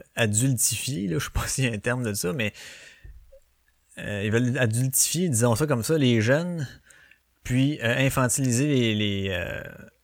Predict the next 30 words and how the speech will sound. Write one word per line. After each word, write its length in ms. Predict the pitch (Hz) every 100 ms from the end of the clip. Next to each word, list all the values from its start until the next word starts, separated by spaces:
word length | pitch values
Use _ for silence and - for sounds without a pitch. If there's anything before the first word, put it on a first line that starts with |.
| _
les 260 | - 117 110
adultes, 600 | 107 98 131 139 120 104
genre, 340 | 98 107 117 104
euh, 80 |
prends 240 | 98 131 185
tes 100 | 180
responsabilités, 800 | 165 - 147 143 127 117 170 165
toi, 300 | 131 139 135
jeune 200 | 127 123
enfant, 480 | 117 107 151 180 202 - -
mais, 440 | - 120 127 131 123
euh, 20 |
gouvernement, 580 | 110 123 139 143 151 170
prends 260 | - 147
les 200 | 143 127
miennes. 460 | 120 123 180 202 151 - _ _ _ 202 214 _ _ _ _ - - - - - - - _ _ _ _ - - _ _ _ _ _ _ _ _ _ _ _ _ _ _ _ _ _ _ _ - -
On 120 | 110
dirait, 160 | 107 170
c'est 120 | -
comme 200 | 180 202
si 80 | -
c'est 160 | 131
ceux 240 | 107 156 165
du 120 | 139
milieu, 520 | 117 104 101 151 135
hein, 160 | 104 110
qui 180 | - 101
veulent 240 | 104 101
pas, 160 | - 135
euh, 480 | 147 135 113 80